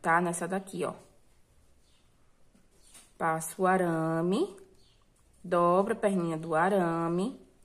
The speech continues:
e faço agora a finalização do ponto baixo, ok? Volto no mesmo lugar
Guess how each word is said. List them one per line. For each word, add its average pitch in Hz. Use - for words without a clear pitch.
e 262
faço 226
agora 226
a 196
finalização 214
do 208
ponto 214
baixo, 202
ok? 190
Volto 202
no 269
mesmo 247
lugar 220